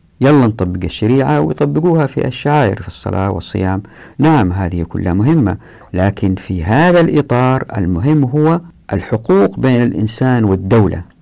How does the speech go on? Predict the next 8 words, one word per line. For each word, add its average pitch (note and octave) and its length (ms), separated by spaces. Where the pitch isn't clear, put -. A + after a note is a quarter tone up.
وهذه C#3 640
التي A#2 480
يجب G#2+ 340
أن G#2 220
تتغير، F2+ 640
وهذه B2+ 520
اللي A2 120
وضحناها A2 600